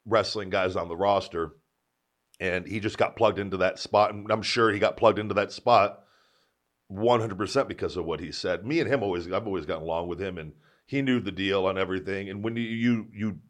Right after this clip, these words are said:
play the role that you're asked, everyone's professional up there on that stuff. And it was never any, I never, that, at least I knew of, never anyone was like, I'm sure the guys didn't wanna be in that spot. There's no doubt I wouldn't wanna be in that spot as far as, but you, when you get put in it, you got, you do what you're told.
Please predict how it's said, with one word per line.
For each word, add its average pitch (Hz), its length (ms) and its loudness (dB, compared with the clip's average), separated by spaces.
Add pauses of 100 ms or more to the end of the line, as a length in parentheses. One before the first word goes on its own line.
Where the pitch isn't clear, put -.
(120)
play 117 240 4
the 104 120 0
role 101 200 4
that 90 120 -4
you're 90 160 2
asked, 95 400 2
everyone's 98 360 -4
professional 78 640 -4
up 62 100 -12
there 78 140 -4
on 76 120 -8
that 69 180 -10
stuff. 76 320 -8 (420)
And 87 180 -10
it 98 140 -4
was 95 220 -6
never 92 320 0
any, 90 220 -2
I 95 80 0
never, 95 480 -2 (420)
that, 131 180 0
at 135 240 0
least 143 240 2
I 131 140 10
knew 107 120 4
of, 92 120 2
never 104 260 4
anyone 98 300 -2
was 90 120 -4
like, 90 260 -2 (200)
I'm 107 140 -2
sure 135 260 8
the 123 80 0
guys 107 300 4
didn't 113 300 -2 (460)
wanna 95 380 4
be 90 300 -6
in 90 80 -2
that 85 200 0
spot. 92 640 6
There's 90 200 -6
no 98 140 0
doubt 90 220 0
I 95 80 2
wouldn't 110 280 -2
wanna 76 180 -6
be 73 100 -10
in 71 100 -10
that 73 140 -12
spot 76 460 -4 (240)
as 90 100 -12
far 95 240 2
as, 87 120 -4
but 71 160 -12
you, 87 140 -10
when 87 140 -12
you 85 60 -10
get 85 180 -12
put 131 160 0
in 95 140 0
it, 76 80 -14
you 92 80 -8
got, 92 200 0
you 90 80 -4
do 90 140 -2
what 90 120 -2
you're 78 100 -12
told. 98 360 0